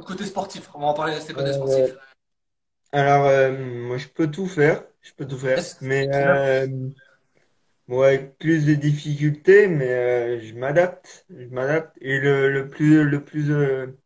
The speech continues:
Speaker 2: plus handicapant pour moi, c'est, euh, l'équilibre quand je suis, quand je suis fatigué, en fait.
Speaker 1: Ok, ça marche. Ça marche. Et, et comment t'es, t'es, t'es, t'es rentré dans le domaine sportif ? Pourquoi tu t'es mis à faire du sport ?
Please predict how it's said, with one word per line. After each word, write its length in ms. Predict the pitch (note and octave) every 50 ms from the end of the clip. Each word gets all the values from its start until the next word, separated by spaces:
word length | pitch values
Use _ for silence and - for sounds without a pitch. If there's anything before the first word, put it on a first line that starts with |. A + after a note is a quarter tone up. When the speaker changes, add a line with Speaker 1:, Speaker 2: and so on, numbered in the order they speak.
| _ _ _ - _ _ _ _ _ _ _ _
Speaker 2:
plus 200 | - D3 C#3+ D#3+
handicapant 640 | D#3+ D#3 D#3 D3+ - F3 E3 - - E3 F3 F3+
pour 140 | F3+ - D#3
moi, 240 | D3 D3 D#3 F3 F#3
c'est, 300 | - - - D3 C#3 C3+
euh, 580 | C3 B2 B2 B2 B2 B2 B2 A#2+ A#2+ A#2+ A#2+ A#2+
l'équilibre 560 | A#2+ C3+ C#3+ D3 - D#3+ D#3 D#3+ F#3 F#3+ F#3+ -
quand 160 | - D3+ C#3+
je 100 | D3 D3
suis, 560 | - - D3 C#3+ C#3+ C#3 C#3 C#3 C3+ B2+ - _ _
quand 160 | C#3 C3+ C#3
je 80 | C#3+
suis 120 | - D3+ D3
fatigué, 680 | - D3+ D3 D3 - - D3 C#3 C#3+ C#3+ D3 D#3 D3+ - _ _ _ _ _ _ _
en 100 | B2 A#2
fait. 160 | - - A2+ -
Speaker 1:
Ok, 260 | F#3+ F#3 D#3+ - - - - _ _ _ _ _ _ _ _ _ _ _ _ _
ça 180 | _ - C3+ B2
marche. 420 | A2+ G#2+ G#2 - - - _ _ _ _ _ _ _ _ _ _ _ _ _ _ _ _ _ _ _ _ _ _
Ça 160 | _ _ -
marche. 280 | A2 G#2+ - - - - _ _ _ -
Et, 200 | F3 F3+ F3 F#3
et 40 | F#3
comment 300 | - B3 A#3+ B3+ C4 -
t'es, 500 | - A3 G3 F#3 F3+ F3 E3+ E3 F3 - - - -
t'es, 140 | - E3+ E3
t'es, 200 | - F3+ F3+ F3+
t'es 120 | - G3
rentré 340 | F#3+ F#3+ F#3+ F#3 - - A#3+
dans 140 | G#3 G3+ F#3
le 60 | F3+ F3
domaine 180 | F3+ F#3 F#3
sportif ? 500 | - - - F3 - - - C4 - -
Pourquoi 280 | - A#3+ - C#4 C#4 -
tu 100 | - -
t'es 140 | - A3+ G#3
mis 120 | G#3+ G#3
à 60 | F#3+
faire 160 | - F#3+ F3+
du 80 | E3+ D#3+
sport ? 480 | - - - F#3+ G#3 G#3+ G#3 - -